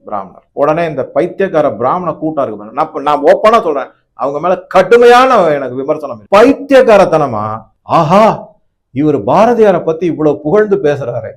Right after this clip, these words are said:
அந்த தலைவரை பொறுத்த வரைக்கும் நல்லா புரிஞ்சுக்கணும், அவர் ஒரு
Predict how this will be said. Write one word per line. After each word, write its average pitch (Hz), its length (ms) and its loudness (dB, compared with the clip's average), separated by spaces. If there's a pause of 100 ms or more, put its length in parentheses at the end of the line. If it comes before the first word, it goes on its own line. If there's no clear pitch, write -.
(160)
அந்த 143 280 -2
தலைவரை 196 420 0
பொறுத்த 151 280 -4
வரைக்கும் 139 320 -8
நல்லா 135 160 -8
புரிஞ்சுக்கணும், 127 600 -18
அவர் 175 260 0
ஒரு 156 200 -2